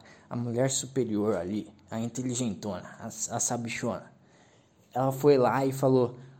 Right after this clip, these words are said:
"Ah, é do verbo conseguir, né?" Ela, ela, não tinha nada a ver, cara. Você entendeu? Você entendeu, cara? Ela, ela misturou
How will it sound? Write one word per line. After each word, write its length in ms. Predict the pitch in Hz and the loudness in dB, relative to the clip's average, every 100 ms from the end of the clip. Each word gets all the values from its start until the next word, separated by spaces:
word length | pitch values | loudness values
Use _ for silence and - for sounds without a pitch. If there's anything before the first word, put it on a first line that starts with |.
| - | -2
"Ah, 140 | - 208 | 6 8
é 100 | 160 | 8
do 180 | 147 | 8
verbo 360 | 156 165 175 175 | 8 8 6 2
conseguir, 1040 | 175 180 190 - - 147 117 127 202 202 135 | 4 8 8 8 4 4 4 6 8 10 8
né?" 540 | 120 147 185 - - - - - - - - _ _ - - - _ - | 4 4 2 -2 -4 -10 -20 -20 -20 -20 -20 _ _ -20 -20 -20 _ -4
Ela, 360 | 208 226 226 - | 2 6 6 4
ela, 240 | 220 226 - - - - _ _ - | 0 0 -2 -8 -20 -20 _ _ 4
não 260 | 226 277 | 8 8
tinha 320 | - - 440 403 | 6 6 8 8
nada 340 | 392 440 480 494 | 6 6 6 6
a 100 | 480 | 6
ver, 340 | 440 508 523 | 6 8 6
cara. 280 | 523 320 339 - - _ _ - _ - - 392 359 - - - - | 4 2 2 0 -20 _ _ -20 _ -2 4 6 4 -4 -18 -20 -4
Você 160 | - | 6
entendeu? 720 | 254 254 208 147 196 415 147 113 - _ _ _ | 6 8 8 10 10 10 6 0 -12 _ _ _
Você 160 | - - | -2 2
entendeu, 520 | 233 220 202 170 220 | 2 4 6 8 8
cara? 340 | - 175 117 - _ _ _ _ _ _ _ _ _ - | 4 2 2 -2 _ _ _ _ _ _ _ _ _ -2
Ela, 220 | 165 190 - | 2 4 6
ela 200 | 185 208 | 6 8
misturou 920 | 214 214 - 202 165 208 196 117 120 | 6 6 8 10 12 10 8 4 -2